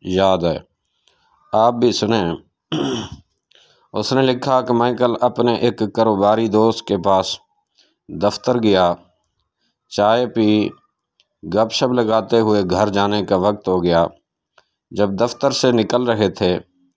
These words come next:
तो क्लर्क ने आकर एक शिकायत लगाई कि जनाब फलां चपड़ासी सुस्त है, काम नहीं करता। ड्राइवर ने भी उसकी हाँ में हाँ मिलाई।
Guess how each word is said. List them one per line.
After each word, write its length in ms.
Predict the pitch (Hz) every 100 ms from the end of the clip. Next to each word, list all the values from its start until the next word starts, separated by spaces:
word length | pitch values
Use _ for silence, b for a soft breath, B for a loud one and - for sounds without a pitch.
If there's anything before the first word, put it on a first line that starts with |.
| _ _ _ _ _
तो 100 | -
क्लर्क 480 | 92 107 110 127 -
ने 140 | 127 117
आकर 360 | 107 104 110
एक 220 | 104 117
शिकायत 500 | - 104 92 113 117
लगाई 380 | 95 92 90 92 - - _ _ _ _ _ _
कि 60 | -
जनाब 420 | 90 98 110 120
फलां 380 | 113 110 113 123
चपड़ासी 640 | 117 107 113 113 107 123
सुस्त 440 | 117 - 123 120 -
है, 160 | 95
काम 340 | 92 - 113 120
नहीं 160 | 120
करता। 460 | 107 98 78 80 69 _ _ _ _ _ _ _ _ _ _ _ -
ड्राइवर 440 | 82 101 120 135
ने 160 | 139 139
भी 180 | 127 127
उसकी 320 | 123 - 120
हाँ 260 | 101 117
में 140 | 123 117
हाँ 220 | 98 110
मिलाई। 360 | 110 98 92